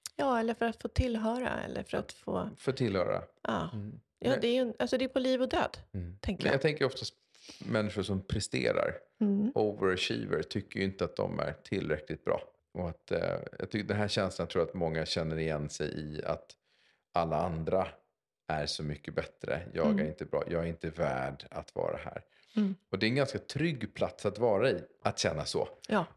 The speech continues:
Speaker 2: Åh, vad skönt. Nej, men jag är inte så bra. Alltså, jag tycker den är läskig, men jag
Speaker 1: Mm.
Speaker 2: vet ju hur många som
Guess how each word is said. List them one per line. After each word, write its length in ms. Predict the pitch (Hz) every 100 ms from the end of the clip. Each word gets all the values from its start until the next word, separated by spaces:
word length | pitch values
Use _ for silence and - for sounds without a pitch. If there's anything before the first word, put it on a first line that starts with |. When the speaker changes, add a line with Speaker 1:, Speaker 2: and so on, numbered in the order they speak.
| -
Speaker 2:
Åh, 160 | 113 113 -
vad 100 | 82
skönt. 200 | - -
Nej, 100 | 101
men 100 | 101
jag 80 | 95
är 40 |
inte 120 | 95
så 100 | -
bra. 200 | 73 60 - _ _ _ -
Alltså, 140 | 101
jag 80 | 92
tycker 180 | 110 107
den 200 | 101 98
är 40 |
läskig, 680 | 101 107 - - - 135 131 _
men 200 | - 101
jag 100 | 107
Speaker 1:
Mm. 100 | 110 107
Speaker 2:
vet 160 | 120
ju 60 | 120
hur 80 | 120
många 280 | 104 85
som 340 | 80 95 85